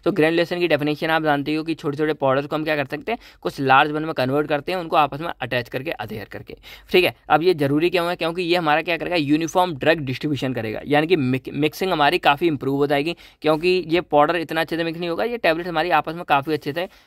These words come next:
मिक्स हो जाएंगी, फ्लो प्रॉपर्टी हमारी बढ़ जाएगी इसकी। दूसरे नंबर पे मटेरियल की डेंसिटी बढ़ जाएगी हमारी अच्छी खासी, फिर फ्लो रेट हमारा बढ़ जाएगा जो मैंने आपको बता दिया,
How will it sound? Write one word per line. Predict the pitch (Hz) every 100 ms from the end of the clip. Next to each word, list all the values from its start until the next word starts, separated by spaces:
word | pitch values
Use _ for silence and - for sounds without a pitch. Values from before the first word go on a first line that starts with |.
| _
मिक्स | - - 165
हो |
जाएंगी, | 151 151 170
फ्लो | - 151
प्रॉपर्टी | 151 151 135 143 160
हमारी | 156 143
बढ़ | 151 143
जाएगी | 147 147 156
इसकी। | 156 160
दूसरे | 160 - - 156 165
नंबर | 156
पे | 175
मटेरियल | 160 143 151 160
की | 175
डेंसिटी | 139 135 135 151
बढ़ | 160 147
जाएगी | 147 143 165
हमारी | 147 143
अच्छी | 151 156
खासी, | 151 147 160 - -
फिर | 190
फ्लो | 180 - 156 165
रेट | 156 156
हमारा | 156 156
बढ़ | 156 147
जाएगा | 143 156
जो |
मैंने | 156 160
आपको | 151 165
बता | 151 143
दिया, | 143 160